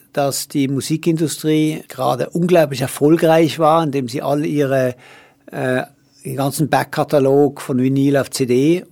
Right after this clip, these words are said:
umkodiert hat sozusagen und damit eigentlich wahnsinnig gut gelebt hat. Die sahen Ende der neunziger Jahre überhaupt keinen Grund, warum sie da was ändern sollten. Geht ja alles super.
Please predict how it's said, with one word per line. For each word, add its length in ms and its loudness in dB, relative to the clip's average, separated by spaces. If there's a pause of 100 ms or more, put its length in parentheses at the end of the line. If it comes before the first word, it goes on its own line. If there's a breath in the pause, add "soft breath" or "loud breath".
(160)
umkodiert 680 0
hat 120 -2
sozusagen 640 0
und 140 -4
damit 400 -4
eigentlich 300 -8
wahnsinnig 400 -4
gut 280 -6
gelebt 440 -2
hat. 240 -2
Die 80 -6
sahen 440 -2
Ende 280 -2
der 80 -2
neunziger 420 -4
Jahre 220 -2
überhaupt 260 -2
keinen 160 2
Grund, 320 2
warum 240 0
sie 80 -6
da 160 0
was 80 -4
ändern 300 -2
sollten. 320 -4
Geht 240 -6
ja 80 -6
alles 180 -4
super. 320 -6